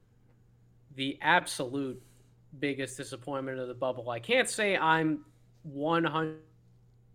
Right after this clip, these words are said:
percent shocked, just given the kind of shape that Zion looks like he's in.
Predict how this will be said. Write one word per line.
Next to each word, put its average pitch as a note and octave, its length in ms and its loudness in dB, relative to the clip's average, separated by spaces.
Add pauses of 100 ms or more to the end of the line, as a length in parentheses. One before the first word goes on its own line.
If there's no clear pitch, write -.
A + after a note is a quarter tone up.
(680)
percent C#3+ 320 -6
shocked, - 520 -6 (260)
just D#3 240 0
given D3+ 180 4
the C#3+ 60 0
kind D3 240 0
of C3+ 80 -4
shape C#3+ 340 -2
that B2+ 100 -12
Zion C3 320 -2
looks C3+ 180 -8
like C#3 140 -4
he's C3 180 -6
in. C#3 200 0